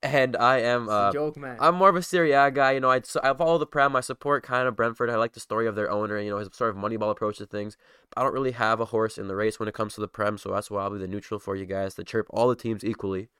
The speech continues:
Speaker 1: But Matt, kinda give him a little bit of intro about yourself.
Speaker 2: But unfortunately for Serie A, like, like Cameron said, yes, big Chelsea fan, but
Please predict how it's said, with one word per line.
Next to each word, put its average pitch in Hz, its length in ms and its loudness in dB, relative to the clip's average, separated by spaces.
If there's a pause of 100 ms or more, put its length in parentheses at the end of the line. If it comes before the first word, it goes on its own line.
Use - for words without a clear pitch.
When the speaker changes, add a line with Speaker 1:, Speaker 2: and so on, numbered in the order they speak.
Speaker 1:
But 104 220 -2
Matt, 107 240 -6
kinda 107 120 -8
give 104 60 -6
him 101 40 -6
a - 20 -4
little 101 80 -4
bit 98 120 -6
of - 20 -6
intro 98 160 -8
about 92 160 -8
yourself. - 340 -8
Speaker 2:
But 156 160 -8
unfortunately 165 640 -6
for 160 140 -8
Serie 160 320 -2
A, 147 160 -4
like, 170 180 -2
like 175 160 -4
Cameron 175 200 -6
said, 131 300 -6
yes, 127 300 -10
big 139 240 -8
Chelsea 135 300 -6
fan, 127 300 -12
but 127 180 -8